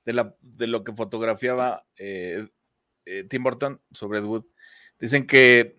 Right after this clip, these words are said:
la, en una de las, de las,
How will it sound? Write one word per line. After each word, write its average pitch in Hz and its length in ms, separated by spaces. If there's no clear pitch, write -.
la, 123 480
en 123 220
una 151 280
de 143 120
las, 117 580
de 113 140
las, 107 680